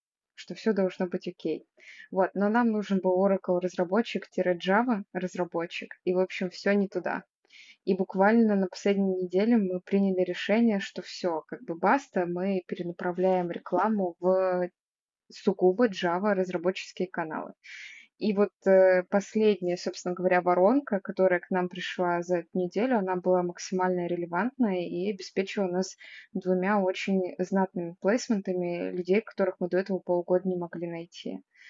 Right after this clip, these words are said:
И это, ну, для нас было открытием. Хотя, казалось бы, ну что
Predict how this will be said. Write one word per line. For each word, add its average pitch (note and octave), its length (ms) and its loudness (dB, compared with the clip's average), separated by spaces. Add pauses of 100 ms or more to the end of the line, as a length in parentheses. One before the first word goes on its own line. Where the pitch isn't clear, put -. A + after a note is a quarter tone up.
(440)
И G3+ 100 2
это, A3+ 220 4
ну, G#3+ 180 4
для F#3+ 160 2
нас A3 180 2
было G#3 240 4
открытием. G3 680 -2
Хотя, G#3+ 300 -2
казалось G#3 500 0
бы, F3+ 100 -2
ну F3+ 120 0
что G#3+ 440 -2